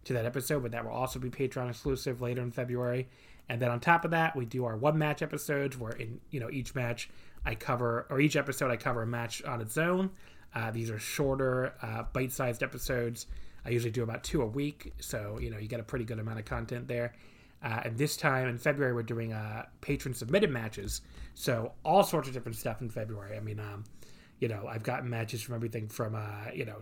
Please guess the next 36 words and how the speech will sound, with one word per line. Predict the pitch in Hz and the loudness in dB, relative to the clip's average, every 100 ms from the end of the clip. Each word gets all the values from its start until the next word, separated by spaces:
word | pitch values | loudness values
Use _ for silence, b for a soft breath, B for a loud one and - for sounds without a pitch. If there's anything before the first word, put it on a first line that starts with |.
| 104 | -2
Joshi | - 196 190 - 185 175 160 160 156 | 6 8 6 4 2 4 4 4 2
to, | - 117 104 101 104 B B B B B | -2 -6 -6 -8 -12 B B B B B
you | 117 | -4
know, | 104 - | -4 -6
current | - 190 185 175 | 4 6 6 6
New | 180 | 4
Japan | 165 165 - 170 160 156 156 151 151 | 4 -2 0 2 2 4 4 2 2
to | 151 - | -2 -6
ni-, | 107 117 151 - | -4 -4 -4 -6
like, | - 117 | -6 -4
nineties | 120 156 175 170 170 156 | 0 2 2 2 0 -2
stuff, | - 151 151 147 | 2 4 4 4
eighties | 135 156 156 | 2 2 0
stuff | - 147 147 - | 2 2 2 -2
too, | 147 143 | 0 0
I | 147 | 0
think. | 147 143 143 - B B B | 0 0 -2 -8 B B B
I | 117 | -4
mean, | 120 | 2
all | 151 165 | 4 6
sorts | 156 139 | 4 2
of | 131 | -2
different | 120 | -2
stuff | - 117 | -2 -2
we're | 113 | -2
gonna | 113 113 | -4 2
talk | 120 110 | 4 4
about. | 107 110 | 2 -4
It | |
should | - | -6
be | 120 | -4
a | 113 | -4
ton | - 117 | -2 -4
of | 110 | 0
fun. | 120 110 107 B B B B - | -2 -2 -4 B B B B -4
And, | 123 120 117 113 117 | 0 0 0 -2 -4